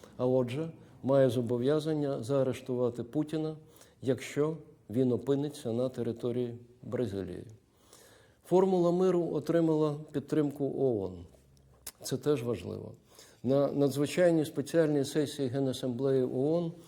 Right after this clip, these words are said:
е, двадцять третього лютого дві тисячі двадцять третього року була ухвалена резолюція, яка називається принципи статуту оон, що лежать в основі досягнення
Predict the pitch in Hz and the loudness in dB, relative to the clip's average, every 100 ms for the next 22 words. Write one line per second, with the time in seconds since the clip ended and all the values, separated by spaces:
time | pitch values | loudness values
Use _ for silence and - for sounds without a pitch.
0 | - - - - 131 123 117 135 131 131 | -20 -20 -20 -8 -4 -2 0 0 0 -2
1 | 139 143 135 123 123 139 131 110 113 113 | 2 4 4 2 2 2 0 -2 -4 -4
2 | 117 123 - 110 113 107 120 - 110 127 | -4 -4 -6 -10 -8 -2 -2 -2 -8 -4
3 | 117 - 117 143 156 147 127 - - - | -4 -2 -2 0 0 -4 -8 -14 -20 -20
4 | - 127 151 165 160 - 147 147 147 135 | -6 0 4 4 2 2 4 6 4 4
5 | 135 123 131 127 - - 101 104 120 143 | 2 2 2 2 -2 -4 -2 -2 0 2
6 | 135 120 131 139 123 117 - 117 - - | 2 0 2 4 2 0 -6 -6 -8 -20
7 | - - 147 160 147 139 - 120 - 127 | -20 -4 4 6 6 0 -2 -4 -2 -2
8 | 143 131 120 113 127 139 165 180 170 - | 0 0 -2 -2 2 4 4 0 -6 -14
9 | - - - - 139 135 123 156 147 117 | -20 -20 -12 0 4 4 6 4 4 0
10 | 113 - 151 160 135 123 - 156 131 131 | -4 0 2 2 2 -2 0 0 2 0
11 | 123 120 | 0 -2